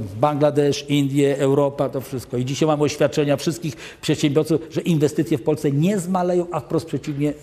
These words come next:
wzrosną. Więc to jest, to jest bardzo ciekawe. To, o tym trzeba wiedzieć i mówić, dlatego że to jest niesłychanie przydatne.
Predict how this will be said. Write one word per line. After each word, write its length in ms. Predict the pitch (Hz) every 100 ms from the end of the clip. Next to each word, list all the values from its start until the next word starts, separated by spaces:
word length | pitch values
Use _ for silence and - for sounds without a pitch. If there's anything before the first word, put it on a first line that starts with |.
| - -
wzrosną. 680 | 123 123 127 110 - - 78 - - - _ -
Więc 160 | 127 123
to 180 | 165 160
jest, 380 | 170 - - - - - - - - -
to 80 | -
jest 100 | 170
bardzo 240 | 170 226 240
ciekawe. 560 | 233 214 269 175 110 104
To, 180 | 135
o 60 | 170
tym 120 | 185
trzeba 220 | 156 190
wiedzieć 440 | 165 175 202 190 -
i 60 |
mówić, 260 | 165 196 196
dlatego 360 | 180 170 180 175
że 120 | 170
to 120 | 175
jest 200 | 170 135 - - -
niesłychanie 500 | 165 160 165 165 160
przydatne. 560 | 156 - 127 104 -